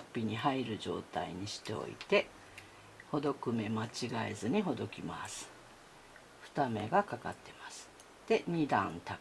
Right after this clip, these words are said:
ピ返し。ワン、ツー。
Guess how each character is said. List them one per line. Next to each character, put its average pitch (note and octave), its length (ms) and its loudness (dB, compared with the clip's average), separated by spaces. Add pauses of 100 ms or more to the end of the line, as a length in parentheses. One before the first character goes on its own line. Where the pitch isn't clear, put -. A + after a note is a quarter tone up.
ピ - 120 -8
返 - 120 -10 (140)
し。 - 280 -6 (1500)
ワ C#3 140 0
ン、 A#2+ 120 -4 (2250)
ツ - 100 -2
ー。 - 80 0